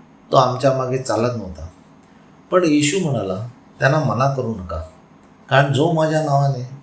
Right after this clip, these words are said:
सामर्थ्याने कृत्य करेल आणि लवकरच माझ्याविषयी वाईट बोलेल,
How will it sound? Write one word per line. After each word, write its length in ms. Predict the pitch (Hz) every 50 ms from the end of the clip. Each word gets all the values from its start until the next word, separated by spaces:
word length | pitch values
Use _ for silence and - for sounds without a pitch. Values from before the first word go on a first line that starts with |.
| -
सामर्थ्याने 760 | - - - 110 107 120 135 139 135 139 143 139 139 139 139
कृत्य 300 | - 131 131 131 - 135
करेल 300 | - 120 110 98 90 82 - - - - _ - - - _ - -
आणि 280 | - 117 131 143 143 135
लवकरच 500 | 127 127 127 - 165 160 175 175 147 147
माझ्याविषयी 560 | 147 143 139 147 143 143 143 139 143 143 139
वाईट 280 | 123 117 135 139 139 127
बोलेल, 340 | 127 123 113 101 98 -